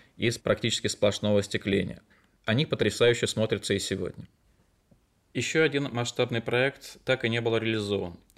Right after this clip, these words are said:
Это Дворец Советов, который должен был находиться на центральной площади города. Он представлял собой два корпуса, между которыми находилась восьмиэтажная стеклянная башня.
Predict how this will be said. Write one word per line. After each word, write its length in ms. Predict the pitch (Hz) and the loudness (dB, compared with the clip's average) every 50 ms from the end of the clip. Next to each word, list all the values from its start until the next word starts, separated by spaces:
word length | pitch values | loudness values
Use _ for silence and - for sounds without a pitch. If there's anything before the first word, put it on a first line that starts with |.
| - _ - - - _ _ _ | -20 _ -20 -20 -20 _ _ _
Это 400 | - 139 139 - 139 139 - - - _ _ _ | -2 -2 0 0 -2 -2 -2 -6 -14 _ _ _
Дворец 420 | 113 104 110 113 117 127 123 - - | -6 -2 0 2 2 2 0 -2 -2
Советов, 420 | - 113 110 123 143 139 131 117 | 0 2 2 2 2 0 -2 -4
который 360 | - - 101 - 113 113 117 | -2 -4 -2 0 2 2 2
должен 320 | 104 104 113 117 110 110 104 | 2 2 2 2 2 0 -2
был 100 | 104 101 | -2 -2
находиться 520 | 101 - - 107 101 117 127 - - 113 107 | -2 -2 0 -2 0 0 -4 -4 -4 -4 -2
на 80 | 104 | -2
центральной 600 | - - 107 98 - 110 110 110 110 110 104 101 | -2 -4 -6 -4 -2 0 0 0 0 -2 -4 -4
площади 520 | - - 110 104 107 101 - - 107 104 101 | -6 -8 -2 0 0 0 -2 -4 -4 -4 -2
города. 420 | 95 92 92 90 - - 104 - _ _ _ _ _ _ | 0 0 -2 -2 -4 -8 -16 -20 _ _ _ _ _ _
Он 160 | - 135 143 | -4 -4 -4
представлял 500 | 127 - 117 117 - - 110 110 131 135 | -2 -6 -6 -6 -2 -2 0 2 2 0
собой 340 | 131 - 120 113 110 120 120 | 0 0 -4 -2 0 -2 -2
два 160 | 101 110 113 | 0 0 -2
корпуса, 600 | 113 - - 151 151 - - 127 - - 120 107 - | -2 0 -4 -4 -4 -2 -6 -6 -2 -2 -2 -2 -2
между 240 | 113 113 104 110 | -4 -4 -4 -4
которыми 380 | 101 - 110 107 - 123 127 113 | -2 -4 -2 -2 -2 -2 -2 -2
находилась 500 | 107 104 - 110 101 104 117 117 113 - | -2 -2 -2 -2 0 2 2 0 0 -2
восьмиэтажная 640 | 107 101 - 104 101 104 - 110 110 110 - 107 107 | -6 -4 -4 -4 -4 -2 0 0 -2 0 -2 -4 -6
стеклянная 600 | 104 - 104 - - 101 101 101 101 101 104 104 | -6 -6 -10 -6 -4 -2 -2 0 0 0 -2 -2
башня. 420 | 95 98 92 90 - - - - | -2 -4 -4 -6 -10 -14 -16 -20